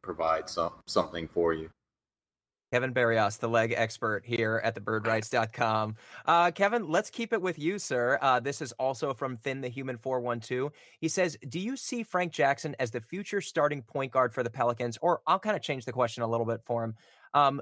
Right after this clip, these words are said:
Speaker 2: what would Frank Jackson need to do to become the future starting point guard for the Pelicans?
Speaker 1: Well, he would, he has to stay on the court, first off. We haven't seen him play, so that's the,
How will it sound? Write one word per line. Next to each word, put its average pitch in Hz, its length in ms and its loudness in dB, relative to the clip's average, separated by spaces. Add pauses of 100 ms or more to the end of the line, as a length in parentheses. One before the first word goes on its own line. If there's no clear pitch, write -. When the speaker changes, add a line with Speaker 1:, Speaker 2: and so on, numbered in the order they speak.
Speaker 2:
what 165 380 2
would 208 160 0
Frank 170 280 0
Jackson 127 520 2
need 127 240 -4
to 131 120 -2
do 110 420 0
to - 120 -6
become 113 360 -2
the 110 80 -2
future 117 360 -6
starting 110 360 -2
point 110 240 -6
guard 104 200 0
for - 80 -6
the 104 80 -8
Pelicans? 104 640 -8 (1300)
Speaker 1:
Well, 110 440 6
he 113 120 6
would, 104 200 8 (320)
he 95 240 4
has 104 220 8
to 95 80 2
stay 104 180 6
on 92 140 6
the 82 60 0
court, 104 420 4
first 104 260 4
off. 82 260 6
We 98 80 8
haven't 92 240 6
seen 98 200 0
him 87 120 0
play, 87 440 4
so 92 180 6
that's 90 260 8
the, 85 300 4